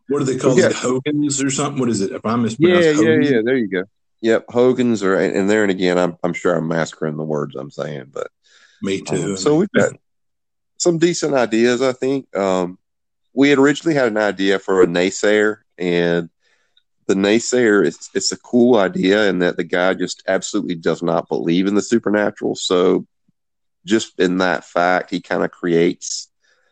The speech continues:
Speaker 2: uh, like, chaos around creatures and spells, you know, that's weird effects. But I don't know if that actually would hold up very well compared to the other classes, because anybody that's played Dark Trails, you know, they, they realize there's a whole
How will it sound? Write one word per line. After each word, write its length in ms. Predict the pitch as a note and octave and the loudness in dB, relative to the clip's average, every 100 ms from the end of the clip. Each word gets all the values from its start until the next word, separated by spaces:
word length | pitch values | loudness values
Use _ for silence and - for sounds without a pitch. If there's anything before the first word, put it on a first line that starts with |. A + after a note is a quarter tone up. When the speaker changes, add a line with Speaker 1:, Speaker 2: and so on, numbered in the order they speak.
| _ _ _ - | _ _ _ -6
Speaker 2:
uh, 420 | - - - - - _ _ G2+ | -4 -2 -4 -6 -12 _ _ -6
like, 200 | F#2 - | -6 -4
chaos 540 | G2+ F#2+ F#2 F#2+ - | -2 0 2 0 0
around 520 | E2+ F2 F2 F2+ F2 | 0 2 2 0 -2
creatures 600 | - F#2+ F#2 F#2+ F#2 F2+ | -2 -2 0 0 2 0
and 100 | E2+ | -4
spells, 560 | - - F2 F2+ F#2 F2+ | -8 -2 0 2 2 0
you 80 | F2+ | 0
know, 140 | F2+ | 0
that's 240 | F2+ F2 F2 | 0 -2 -2
weird 240 | F#2+ F2+ | 0 0
effects. 560 | D#2+ E2+ F2+ F2+ - - | 0 0 0 0 -4 -4
But 200 | E2+ - - | -4 -4 -6
I 100 | G2 | -6
don't 360 | F#2 G2+ A2+ - | -2 -2 -2 0
know 180 | G2 F#2+ | 0 0
if 100 | F#2 | 0
that 220 | F2+ - | -2 0
actually 340 | F2+ - - E2+ | -2 -4 -6 -6
would 120 | - | -4
hold 220 | F#2 E2+ | -2 0
up 120 | F2+ - | 0 0
very 220 | F2 E2+ | -2 0
well 460 | E2+ E2+ F2 E2 - _ _ _ _ _ | 0 2 2 0 -6 _ _ _ _ _
compared 380 | F#2 - F#2 F2 | -10 -4 -2 0
to 60 | |
the 100 | E2+ | 0
other 140 | D#2+ D#2+ | 0 -2
classes, 580 | - E2+ D#2+ D#2 - - | -2 0 0 -2 -8 -12
because 320 | - E2+ F2 | -8 -4 -2
anybody 360 | G2 F#2 F2 | 0 0 0
that's 200 | E2+ D#2+ | 0 -4
played 360 | - F2+ E2+ E2 | -4 0 0 0
Dark 220 | E2+ D#2+ | 0 -2
Trails, 640 | - F2+ F2 F2 E2+ - - _ _ _ _ _ - | -2 0 2 0 -2 -8 -18 _ _ _ _ _ -4
you 100 | F2+ | 0
know, 240 | E2 E2 | 2 2
they, 180 | E2 E2 | 2 2
they 140 | F2+ | 2
realize 380 | F2+ F#2 F2+ E2 | 2 4 2 2
there's 160 | F#2+ E2+ | 0 -2
a 60 | |
whole 920 | D2+ - F#2 F#2 F#2+ F#2+ F#2+ F#2+ F#2 | -4 -4 0 2 4 4 4 4 0